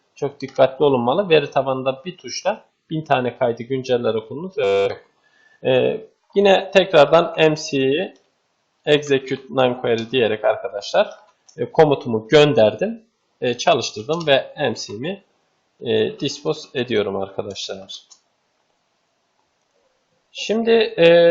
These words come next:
veri tabanına baktık. Kaydı varsa güncelledik. Kaydı yoksa yeni kayıt ekledik. Ve en dışta da ne yapalım?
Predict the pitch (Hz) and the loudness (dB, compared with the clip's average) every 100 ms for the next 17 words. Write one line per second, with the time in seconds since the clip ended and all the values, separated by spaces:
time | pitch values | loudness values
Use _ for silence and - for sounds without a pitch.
0 | 165 165 170 - - - _ _ 170 233 | 4 2 -2 -10 -16 -20 _ _ 4 4
1 | 220 226 226 233 226 226 - 170 - - | 6 6 6 6 8 8 6 -2 -6 -14
2 | - - 185 196 214 214 208 202 180 196 | -20 4 6 8 8 8 8 4 2 2
3 | 196 196 190 156 151 - - _ - 170 | 4 4 4 0 -2 -6 -16 _ 6 6
4 | 170 185 185 - 180 180 175 180 170 - | 6 4 2 4 2 2 2 4 4 2
5 | 107 - 107 - - _ 156 156 170 180 | -2 -4 -6 -8 -12 _ 2 2 4 2
6 | 151 139 - 127 143 175 127 127 165 214 | 2 -6 -6 -4 -2 0 0 0 -2 -4